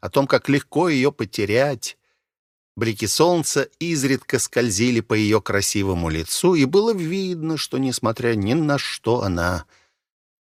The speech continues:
счастлива. Она не была любительницей пустых бесед, и в какой-то мере я был ей благодарен за это. Мать умна, более того, остроумна, в меру эмоциональна,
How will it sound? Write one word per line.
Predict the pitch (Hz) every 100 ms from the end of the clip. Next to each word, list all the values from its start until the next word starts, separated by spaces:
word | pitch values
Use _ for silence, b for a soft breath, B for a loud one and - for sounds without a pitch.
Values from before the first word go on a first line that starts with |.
| _
счастлива. | - - 101 - - - - - _ _ _ _ _ -
Она | 175 156
не | 131
была | 147 156 95
любительницей | 87 120 107 - 80 80 80 -
пустых | 85 - - 95 82
бесед, | 107 - 214 - B B B B B
и | - 330
в | -
какой-то | 160 - 190 113
мере | 98 175 131
я | 87 131
был | 101 123 143
ей | 90 85 113
благодарен | 85 85 80 76 127 101 71
за | 78
это. | 67 67 - - - _ _ _
Мать | 196 208 -
умна, | 185 190 196 113 -
более | 113 147 131
того, | 110 107 107 -
остроумна, | 135 - 139 165 196 180 101 82
в | 98
меру | 170 147 113 -
эмоциональна, | 135 117 107 - 117 156 180 160 147